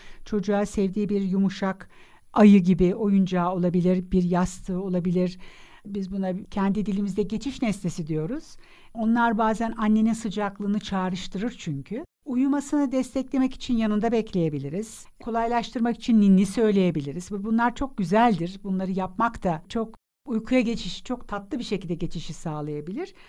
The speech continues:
Ama artık bir yatağının olması, kendi kendine uyumasının olabileceği, kendine ait bir yerin olduğunu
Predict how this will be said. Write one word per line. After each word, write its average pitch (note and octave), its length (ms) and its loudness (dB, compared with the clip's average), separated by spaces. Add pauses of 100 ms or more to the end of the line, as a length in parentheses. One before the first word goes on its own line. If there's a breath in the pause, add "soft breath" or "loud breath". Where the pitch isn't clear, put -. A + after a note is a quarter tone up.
(260 soft breath)
Ama D#4+ 400 0
artık D4+ 380 -4
bir B3+ 60 0
yatağının B3+ 540 4
olması, F3+ 640 4
kendi A3+ 320 0
kendine G#3 320 -2
uyumasının G3 960 2 (300 loud breath)
olabileceği, F#3+ 920 0
kendine F#3 500 2
ait G#3 320 0
bir F#3+ 60 -2
yerin E3+ 240 0
olduğunu F3+ 580 -2